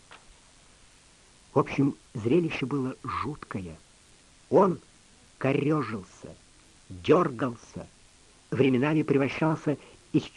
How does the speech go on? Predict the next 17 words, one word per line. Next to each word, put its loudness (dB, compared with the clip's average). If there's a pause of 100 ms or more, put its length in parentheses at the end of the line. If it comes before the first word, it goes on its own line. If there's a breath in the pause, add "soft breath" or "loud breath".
человека 4 (320)
непонятно 0
во -2
что, 2
не 2
дай -2
бог -2
во -2
сне -4
увидеть. -2 (320 loud breath)
Потом 4 (200 loud breath)
опять -2
как -2
бы 0
пытался -2 (540 soft breath)
собраться. -4 (800)
Помню, 6